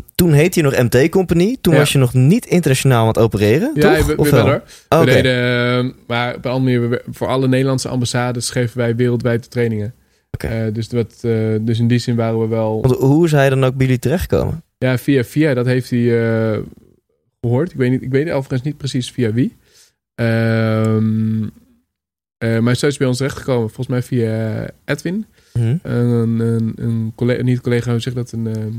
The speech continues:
Speaker 2: eh, ja, co-, collega bedrijf, moet ik het zo zeggen.
Speaker 1: Ja, ja, precies.
Speaker 2: Ehm, dus ja, super gaaf. Dus dat is echt te gek.
Speaker 1: Ja. En zij gaan de marketing doen, of zij doen nu de marketing. Ze zijn
Speaker 2: Ja.
Speaker 1: goed erin, want ze hebben
Speaker 2: Ja, ze doen
Speaker 1: Seven
Speaker 2: niet zozeer de
Speaker 1: Habits ge-
Speaker 2: marketing. Ze doen de, zij in-,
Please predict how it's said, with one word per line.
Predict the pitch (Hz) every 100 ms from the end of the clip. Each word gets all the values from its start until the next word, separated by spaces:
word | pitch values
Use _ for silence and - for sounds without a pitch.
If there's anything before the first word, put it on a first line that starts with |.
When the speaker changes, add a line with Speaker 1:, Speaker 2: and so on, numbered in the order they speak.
| 117 _ _ _ _
Speaker 2:
eh, | 107 107 104 104 104 104 -
ja, | - 120 -
co-, | - -
collega | 131 117 113 110
bedrijf, | 107 110 139
moet | 120 120
ik |
het |
zo | 117
zeggen. | 127 110
Speaker 1:
Ja, | 104
ja, | 104
precies. | 104 - - -
Speaker 2:
Ehm, | 127 127 123 123 123 120 120 120 120 - _ _ _ _ - -
dus | 127 -
ja, | - 127
super | 107 127 113
gaaf. | 110 104
Dus | - 110
dat | 113
is |
echt | 110
te | -
gek. | 104 113
Speaker 1:
Ja. | - _
En | 110 113 60 -
zij | 123 123
gaan | 131
de | 117
marketing | 107 131 147 139
doen, | 127 151
of | 117
zij | 117
doen | 120 123
nu | 135
de |
marketing. | 135 135 135 135 139 165
Ze | 135
zijn | 113 104
Speaker 2:
Ja. | -
Speaker 1:
goed | 147
erin, | 143 117 156
want | 156 113
ze |
hebben | 117 104
Speaker 2:
Ja, | 104
ze | 98
doen | -
Speaker 1:
Seven | 117
Speaker 2:
niet | 107
zozeer | 120
de | 165
Speaker 1:
Habits | 151
ge- | 156
Speaker 2:
marketing. | 160 135 120
Ze | 143
doen | 143 143
de, | 131 127 - _
zij | _ 135
in-, | 131 151